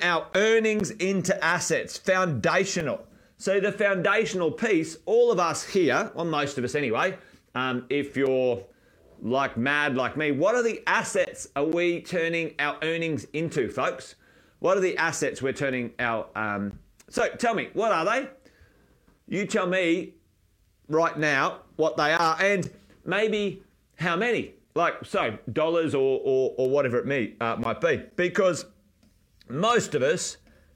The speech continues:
uh, here, that's a wobbly wall. Don't, don't make, don't let me build your house. Um, you know, we are looking to turn our earnings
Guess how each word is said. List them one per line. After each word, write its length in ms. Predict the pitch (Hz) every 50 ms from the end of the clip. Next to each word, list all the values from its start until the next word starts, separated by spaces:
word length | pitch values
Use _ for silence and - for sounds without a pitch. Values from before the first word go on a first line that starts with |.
| _ _ -
uh, 240 | 131 131 131 131 127
here, 520 | 110 185 202 196 180 175 208 214 170 - - - - _
that's 220 | - 127 123 -
a 80 | 117 107
wobbly 480 | 104 101 104 120 123 123 107 113 113 110
wall. 280 | 110 127 131 135 131
Don't, 320 | 123 147 147 147 - - -
don't 180 | 143 147 147 147
make, 240 | 151 147 - -
don't 180 | 113 143 147 135
let 100 | 127 127
me 80 | 135 120
build 280 | 95 135 143 143 127
your 100 | 110 117
house. 380 | 113 147 143 135 139 139 - - - _ - - - - _ _ _ -
Um, 360 | - 147 156 151 143 - - - - - _ _ _ - -
you 100 | - -
know, 160 | 175 175 165 156
we 360 | 147 160 175 202 214 220 196
are 260 | 170 175 170 170 170
looking 500 | 170 170 202 202 208 185 175 165 156 156
to 120 | - - 165
turn 800 | 139 - - - 208 202 208 185 160 156 160 170 185 160 - - - - - - - - - _ _ _ - _
our 400 | 151 160 165 175 180 180 185 170 170 170 - -
earnings 720 | 180 190 202 208 202 175 151 139 143 147 160 - -